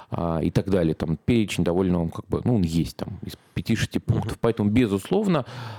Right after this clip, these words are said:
Speaker 1: а, такой объект не, возможно, нельзя, э, получить собственность, э, в ряд-, в ряде определённых условий. Но в любом случае нужно получить письменный отказ, а, на это, чтобы быть точно уверенным.
Speaker 2: М, Борис спрашивает нас: «Живём вчетвером.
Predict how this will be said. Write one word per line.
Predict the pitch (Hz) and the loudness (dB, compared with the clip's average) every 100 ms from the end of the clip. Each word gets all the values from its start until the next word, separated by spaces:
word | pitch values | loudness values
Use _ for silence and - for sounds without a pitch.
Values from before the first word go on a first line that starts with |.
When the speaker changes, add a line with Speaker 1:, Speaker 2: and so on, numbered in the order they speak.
| - | -8
Speaker 1:
а, | - 98 98 | -2 0 0
такой | 98 113 - | 0 0 2
объект | 104 101 - | 2 0 -4
не, | - 92 90 110 | -6 0 4 4
возможно, | 101 95 90 101 110 110 85 | 4 2 2 2 4 4 4
нельзя, | 87 92 92 95 | 2 4 4 2
э, | 87 82 82 82 82 | 2 2 0 0 0
получить | 90 117 - | -2 0 -2
собственность, | - 147 - 95 - - | 0 0 0 -2 -2 -4
э, | |
в | 87 82 - | -4 -4 -2
ряд-, | 92 113 101 | 0 0 0
в | 95 90 | 0 2
ряде | 107 101 | 2 2
определённых | 90 85 92 92 | 2 2 2 2
условий. | - 90 78 | 0 0 2
Но | 90 | 2
в | |
любом | 110 143 | 2 0
случае | 139 117 107 | 0 0 0
нужно | 98 95 | 0 0
получить | 98 120 - | 0 -2 -4
письменный | - 107 - 95 92 | -2 0 2 2 2
отказ, | - 139 180 - - - - - - - - | 0 -2 -2 -4 -18 -18 -16 -16 -16 -16 -6
а, | 87 90 | -2 0
на | 101 107 - | 0 0 2
это, | 110 98 82 | 0 2 -4
чтобы | - 90 | -2 0
быть | 95 - | 0 -2
точно | - 101 - | -2 0 2
уверенным. | 85 78 - - - - _ _ - - - - | 2 2 0 -8 -12 -20 _ _ -20 -20 -18 -6
Speaker 2:
М, | 90 82 85 - 82 85 | -4 -4 -6 -8 -8 -8
Борис | 98 101 131 143 | -6 -2 -2 -2
спрашивает | - 117 - 95 87 | -2 -2 -2 -2 0
нас: | 101 87 - | 0 -2 -4
«Живём | 87 113 107 | 0 2 0
вчетвером. | - 127 135 160 | -2 0 2 2